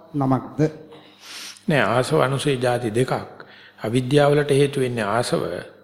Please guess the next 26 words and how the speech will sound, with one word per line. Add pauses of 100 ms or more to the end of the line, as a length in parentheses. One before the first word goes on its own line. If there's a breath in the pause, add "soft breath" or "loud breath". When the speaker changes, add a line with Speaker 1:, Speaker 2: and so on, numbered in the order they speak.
(100)
Speaker 2:
ආසව
වලට
හේතු
වෙන
අවිද්‍යාව
කියලා
ආසව, (160)
අවිද්‍යාව
වලට
මූල
කාරණා
වශයෙන්
පෙනෙනවා.
අනුසය
කියලා
කියන්නේ
නිදිගත්
අවස්ථාවේ
තියෙන
කෙලෙස්.
තාම
කෙලෙස්
බවට
පත්
වෙලා
නෑ.